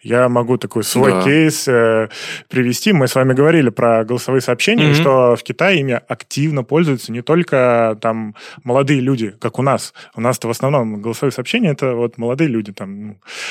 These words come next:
Speaker 1: вот.
Speaker 2: Дети.
Speaker 1: Да. А в Китае это и пожилые люди, и они чаще всего прибегают именно к голосовым сообщениям, потому что им, им это удобнее.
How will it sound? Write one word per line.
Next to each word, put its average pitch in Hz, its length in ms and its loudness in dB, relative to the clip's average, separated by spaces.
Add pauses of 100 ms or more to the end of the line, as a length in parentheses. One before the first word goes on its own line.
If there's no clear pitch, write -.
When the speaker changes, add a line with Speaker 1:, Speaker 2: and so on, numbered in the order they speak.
(140)
Speaker 1:
вот. 120 260 2
Speaker 2:
Дети. 110 220 -4 (280)
Speaker 1:
Да. 120 340 0 (400)
А 131 800 2
в - 120 -18
Китае 131 800 2 (160)
это 120 440 2
и 127 320 0
пожилые 135 500 2
люди, 160 360 4 (140)
и 117 120 2
они 135 440 2
чаще 135 300 -2
всего 120 320 0
прибегают 123 560 2
именно 123 280 -4
к 113 40 -8
голосовым 117 540 0
сообщениям, 127 500 -2
потому 110 260 -2
что 147 240 0
им, 143 260 0
им 165 280 2
это - 160 0
удобнее. 104 640 -2